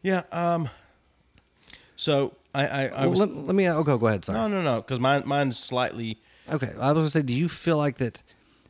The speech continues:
Speaker 2: you've become more narcissistic as you've gotten older, or do you feel like you've become more aware of your narcissism?
Speaker 1: More of the second.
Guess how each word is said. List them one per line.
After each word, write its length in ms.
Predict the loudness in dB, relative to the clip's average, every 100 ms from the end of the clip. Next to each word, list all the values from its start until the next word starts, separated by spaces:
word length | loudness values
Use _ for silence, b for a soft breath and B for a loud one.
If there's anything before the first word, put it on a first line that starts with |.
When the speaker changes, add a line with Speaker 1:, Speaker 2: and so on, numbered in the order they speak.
| b b b _ _ _
Speaker 2:
you've 380 | -6 0 0 0
become 400 | -6 -2 2 4
more 320 | 6 4 4
narcissistic 920 | 2 2 0 0 0 -2 -2 -2 -4
as 200 | -4 -2
you've 120 | -2 0
gotten 240 | 0 0
older, 400 | -2 0 2 2 0
or 20 |
do 80 | -2
you 80 | -2
feel 160 | -2
like 140 | -4 -6
you've 100 | -8
become 300 | -4 0 2
more 240 | 2 2
aware 400 | 0 0 -2 -2
of 120 | -4
your 120 | -4
narcissism? 760 | -2 -4 -4 -4 -6 -8 -12 -14 -20 _ _ _ _ _ _ _ _ _ _ _ _ _ _ -20 -18 b b b b b b b b b b _ _ _ _ _ -16 -16 _
Speaker 1:
More 400 | -8 -2 0 -2
of 120 | -2
the 80 | -6
second. 640 | -4 -2 -2 -4 -16 -16